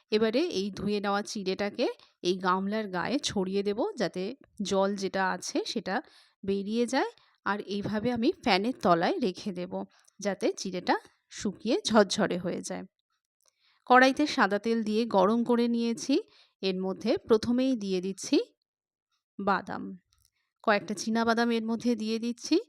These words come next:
বাদামগুলোকে লাল লাল করে ভেজে নেব।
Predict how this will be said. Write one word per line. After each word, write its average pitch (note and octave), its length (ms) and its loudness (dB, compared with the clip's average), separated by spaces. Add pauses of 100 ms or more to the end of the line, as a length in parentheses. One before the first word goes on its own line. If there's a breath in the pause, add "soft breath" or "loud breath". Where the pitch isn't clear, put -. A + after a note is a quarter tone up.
(360)
বাদামগুলোকে B3+ 680 4 (100)
লাল G3+ 240 4
লাল G3+ 260 -2
করে G#3+ 160 -2
ভেজে G3 360 -4
নেব। G#3+ 200 -4